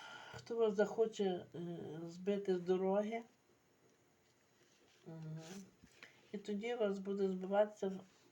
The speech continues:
здійснюватися всі ваші мрії. Це не тільки, м, така підказка для вас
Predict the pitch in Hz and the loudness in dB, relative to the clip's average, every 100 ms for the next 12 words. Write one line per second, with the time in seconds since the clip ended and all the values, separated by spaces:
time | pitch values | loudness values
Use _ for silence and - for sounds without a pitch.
0 | _ - - - _ - - - 185 202 | _ -20 -20 -20 _ -20 -20 -6 -4 0
1 | 226 226 190 190 196 202 190 - 226 208 | -2 2 0 2 0 2 -2 -2 -4 0
2 | 190 - 190 180 175 165 160 147 - - | 0 0 0 0 -2 -4 -6 -8 -10 -18
3 | _ _ - 220 226 226 247 - 202 185 | _ _ -6 -2 -2 -2 -6 -4 0 2
4 | 175 - - 196 196 - - - 190 - | 0 -6 -14 -12 -12 -12 -16 -18 -18 -20
5 | - 90 151 156 - _ _ _ 196 190 | -20 -16 -16 -16 -20 _ _ _ -8 0
6 | 208 208 196 - 208 208 185 185 180 185 | 0 0 -6 4 4 4 -6 -4 0 0
7 | 180 | 0